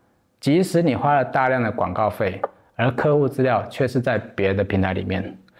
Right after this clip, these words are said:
但是如果这个网站是你自己的，你买了付费流量，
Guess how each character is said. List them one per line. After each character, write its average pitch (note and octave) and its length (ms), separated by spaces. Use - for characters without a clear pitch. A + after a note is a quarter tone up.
但 A3+ 120
是 A#3 80
如 G3 140
果 E3+ 120
这 E3 120
个 D3+ 60
网 G#2 180
站 B2+ 160
是 A#2+ 140
你 G2 100
自 A2 160
己 - 120
的， - 160
你 C#3 140
买 C3 180
了 G#2 120
付 B2+ 200
费 A#2+ 180
流 G2 160
量， G2 260